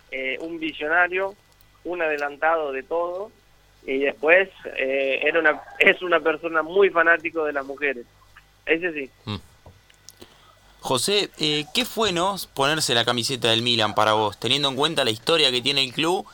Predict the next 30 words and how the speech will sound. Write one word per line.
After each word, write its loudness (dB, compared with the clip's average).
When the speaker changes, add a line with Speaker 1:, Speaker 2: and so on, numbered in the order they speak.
Speaker 2:
y -4
que -2
quizás, -2
eh, 2
en 0
el 4
momento 0
que 0
estuviste -4
vos 2
y 4
en 4
este -2
momento 0
actual 2
no 2
atraviesa, 2
eh, 0
su -2
mejor 0
performance 0
a 2
lo 4
largo 4
de -2
su -8
ca-, 0
de -2
su -4
historia? -2